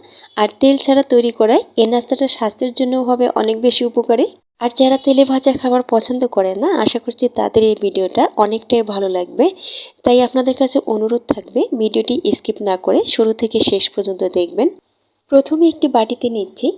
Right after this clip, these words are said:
এক কাপ আটা। এখানে আটার পরিবর্তে আপনারা ময়দা দিয়েও নাস্তাটা তৈরি করতে পারবেন।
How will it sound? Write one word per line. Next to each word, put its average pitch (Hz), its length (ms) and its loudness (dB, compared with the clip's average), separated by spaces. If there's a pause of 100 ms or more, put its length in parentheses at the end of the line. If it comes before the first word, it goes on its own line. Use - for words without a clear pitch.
(120)
এক 214 180 -10
কাপ - 200 -4
আটা। 202 320 -4 (540)
এখানে 294 280 -2 (100)
আটার 240 320 -4
পরিবর্তে 262 480 -2
আপনারা 220 340 -4 (240)
ময়দা 208 300 0
দিয়েও 233 220 -4
নাস্তাটা 233 440 -6
তৈরি 220 260 -4
করতে 202 300 -8
পারবেন। 190 400 -6